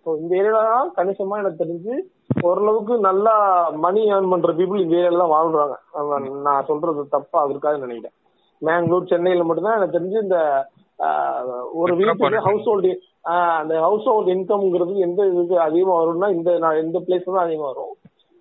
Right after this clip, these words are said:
Speaker 1: இந்த பிளேஸ்லயே வந்து பாத்தீங்கன்னா இந்த மாதிரி ஒரு, ஒரு இது இருக்கு. இப்படி ஒரு, இப்படி ஒரு டேட்டா நமக்கு கிடைக்குது.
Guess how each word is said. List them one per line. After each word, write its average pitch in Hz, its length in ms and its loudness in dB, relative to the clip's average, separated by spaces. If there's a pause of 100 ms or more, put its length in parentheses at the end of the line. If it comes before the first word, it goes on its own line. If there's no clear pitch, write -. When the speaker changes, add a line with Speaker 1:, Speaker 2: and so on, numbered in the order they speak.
(300)
Speaker 1:
இந்த 220 320 -2
பிளேஸ்லயே 247 500 -2
வந்து 214 300 0
பாத்தீங்கன்னா 196 340 -2
இந்த 180 140 -2
மாதிரி 196 260 0
ஒரு, 165 480 0
ஒரு 151 180 -4
இது 160 100 0
இருக்கு. 151 240 -4 (280)
இப்படி 156 280 -4
ஒரு, 151 260 0
இப்படி 147 260 -6
ஒரு 151 200 -2 (180)
டேட்டா 180 360 0
நமக்கு 151 280 -4
கிடைக்குது. 156 360 -4